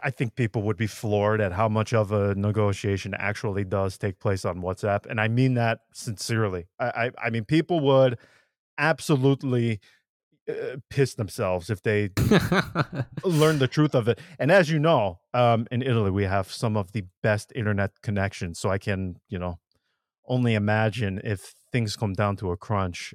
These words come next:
Speaker 1: uh, how many deals have actually been missed because, uh, uh, Alessandro Lucci was, uh, he was in, uh, San Basilio and he couldn't get a, a, a, a, a connection to the Wi-Fi, or the Wi-Fi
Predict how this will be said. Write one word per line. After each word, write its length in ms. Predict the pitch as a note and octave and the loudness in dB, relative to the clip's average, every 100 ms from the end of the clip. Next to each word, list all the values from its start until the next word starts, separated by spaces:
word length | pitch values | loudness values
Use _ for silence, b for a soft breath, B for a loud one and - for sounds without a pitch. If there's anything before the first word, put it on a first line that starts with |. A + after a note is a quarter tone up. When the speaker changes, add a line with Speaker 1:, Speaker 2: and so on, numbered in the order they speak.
| - | -8
Speaker 1:
uh, 160 | G2 - | -6 -4
how 100 | G#2+ | -4
many 200 | A2+ G#2+ | -2 -2
deals 480 | G2 A2+ G#2+ G2 G2 | -2 0 0 0 -2
have 100 | G2 | -2
actually 320 | G2+ - G2+ | -2 -2 -4
been 280 | F#2 F#2 F#2 | -2 -4 -2
missed 280 | G2+ F#2 - | -4 -4 -10
because, 540 | G2+ G#2 F#2+ F2+ F2+ | -8 -4 -2 -4 -6
uh, 260 | F#2+ F#2+ F2+ _ _ _ _ _ _ _ - | -4 -4 -6 _ _ _ _ _ _ _ -10
uh, 600 | F#2+ F#2 F2+ F#2+ G2+ - - - | -6 -2 -2 -2 -4 -6 -8 -8
Alessandro 500 | G#2 F#2+ G#2 G2+ G2 | -6 -4 -2 0 0
Lucci 500 | G2+ A2+ G#2 - G2+ | 2 0 -2 -4 -2
was, 380 | F#2+ G2 F#2+ G#2 | 0 0 -2 -2
uh, 240 | G2 G2 F#2+ _ _ _ _ _ _ _ _ - | 0 -2 -4 _ _ _ _ _ _ _ _ -6
he 120 | A2+ | -2
was 160 | G#2+ | 0
in, 180 | G2+ G2+ | 0 0
uh, 180 | G#2 G2+ | 0 -2
San 280 | - B2 A2+ | -2 -2 0
Basilio 680 | A2 - B2+ A#2 G#2+ G#2 G2+ | -2 -4 -4 -2 -2 -2 0
and 100 | G2+ | -2
he 60 | |
couldn't 260 | F#2 A#2 G#2+ | -2 -4 0
get 260 | A2+ A2 | 2 2
a, 800 | G#2+ G#2+ G#2 A2+ G#2+ G#2+ G#2 G2+ G#2+ | 2 2 2 0 0 0 0 -2 -2
a, 40 | |
a, 40 | G2+ | -4
a, 280 | G2 - G#2+ G#2+ | -2 -2 -2 -4
a 40 | |
connection 480 | - A#2 A#2 - G#2 | -4 -2 -2 -2 -8
to 100 | A#2+ | -4
the 80 | G#2 | -2
Wi-Fi, 560 | G#2 G#2+ G2+ - F#2 | 2 0 0 -2 -2
or 100 | F#2+ | 0
the 80 | G2 | 0
Wi-Fi 720 | F#2+ G#2+ G#2+ - G2 G2 G2 | 0 0 0 -2 -2 0 -2